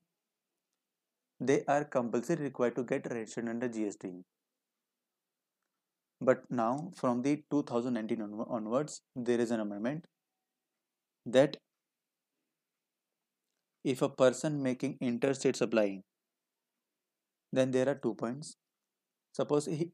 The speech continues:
if he is only dealing with the goods, if he is dealing with the goods interstate supply, and if he is supplying only the notified handi-, handicrafted goods,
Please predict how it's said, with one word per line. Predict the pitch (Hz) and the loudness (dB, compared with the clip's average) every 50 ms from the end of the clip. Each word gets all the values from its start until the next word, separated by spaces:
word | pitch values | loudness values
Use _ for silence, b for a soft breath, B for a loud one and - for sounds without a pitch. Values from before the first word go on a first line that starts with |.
| _ - | _ 2
if | 151 165 165 - - _ _ _ - | 2 2 2 0 -18 _ _ _ -12
he | 127 127 143 147 | -4 0 4 4
is | 147 147 - - - | 4 4 2 -2 0
only | 139 127 131 135 143 131 127 151 165 _ _ _ _ _ _ _ - - 123 | 2 2 4 4 2 2 0 -2 -6 _ _ _ _ _ _ _ -8 -6 4
dealing | 117 131 135 143 151 147 135 | 4 4 6 6 2 2 2
with | 143 131 | 0 4
the | 131 131 | 4 2
goods, | 117 110 113 123 143 151 - - - - _ _ _ _ _ _ _ _ _ _ _ _ _ _ _ _ - - | 4 6 4 4 4 4 -2 -12 -14 -16 _ _ _ _ _ _ _ _ _ _ _ _ _ _ _ _ -4 -4
if | 139 139 - | -4 -4 -4
he | 135 135 139 135 131 | -4 -2 2 4 4
is | 143 156 151 - - - - 123 | 4 2 0 -4 -12 -10 -8 -6
dealing | 113 117 120 131 135 127 | -4 -2 0 0 2 2
with | 127 113 | 2 2
the | 113 113 | 2 4
goods | 110 131 151 151 - - - | 4 2 2 2 -2 -4 -4
interstate | 135 123 107 123 110 - 120 110 - | -4 0 0 -2 -2 0 -2 -4 -4
supply, | - - - 113 117 127 151 170 170 _ _ _ _ _ _ _ _ _ _ _ _ _ _ _ _ _ _ _ _ _ - - | -4 -4 0 0 0 0 0 -4 -8 _ _ _ _ _ _ _ _ _ _ _ _ _ _ _ _ _ _ _ _ _ -4 0
and | 143 147 165 165 - _ _ _ _ _ _ _ _ _ _ _ - - _ _ _ _ _ - - | 2 2 2 0 -4 _ _ _ _ _ _ _ _ _ _ _ -20 -20 _ _ _ _ _ -4 2
if | 175 180 170 180 | 2 2 2 2
he | 160 151 156 143 131 143 | 2 2 2 4 4 2
is | 147 147 - | 2 2 2
supplying | 131 - 139 135 135 131 135 - - - | 0 4 6 8 8 8 6 2 0 4
only | 135 127 127 135 147 151 | 4 6 6 6 2 2
the | 147 160 147 | 2 2 2
notified | 127 113 110 113 110 131 120 - 147 143 147 135 123 - - _ _ _ - | 2 2 2 2 2 2 2 6 6 8 8 8 4 2 -8 _ _ _ -10
handi-, | 123 123 123 120 135 151 | -4 -4 0 2 2 0
handicrafted | 139 127 120 120 123 135 135 131 117 117 - - 120 110 | 0 -2 -2 0 0 0 4 4 2 2 2 -4 -6 -2
goods, | 113 107 101 - - - | -2 -2 -2 -4 -8 -14